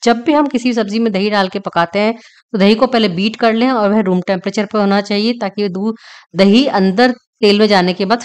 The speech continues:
फटे ना। तेल गरम करके हमने राई इसमें तड़का ली है। राई तड़कने के बाद में इसमें थोड़ी सी हींग जरूर डालें। हींग पाचक के लिए बहुत अच्छी होती है और बिना लहसुन प्याज की सब्जी में हींग का बहुत अच्छा फ्लेवर आता है।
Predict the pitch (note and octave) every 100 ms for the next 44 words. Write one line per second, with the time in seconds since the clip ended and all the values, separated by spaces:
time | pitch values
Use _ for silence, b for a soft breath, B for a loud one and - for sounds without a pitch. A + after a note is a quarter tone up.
0 | - F#3+ F#3 E3 D3 D3 _ _ _ _
1 | - A#3 G#3+ G3+ A3 A#3+ A#3 B3+ A#3+ A3
2 | F3+ G3 - A3+ A3 F3 E3 F#3+ G#3 G#3+
3 | A#3 A3+ F3+ F3 F3+ F3 G#3 A3+ A3 G3+
4 | F#3 F#3 F3 F3 E3 E3+ D#3+ - F3 F3
5 | F#3 F3+ E3+ F#3+ G3 G3 G#3+ A3+ B B
6 | B - B3 C4+ - _ _ - G3 G3
7 | A3+ B3 A3+ G#3+ F#3+ - B3 A#3+ B3+ B3+
8 | G3+ A#3 A#3+ A3 G#3+ G#3 F#3+ G#3 E3 G3+
9 | G3+ F3+ F3+ F#3+ F#3 E3+ G#3 G#3+ F#3+ E3+
10 | D#3+ D#3 D#3+ E3 D#3+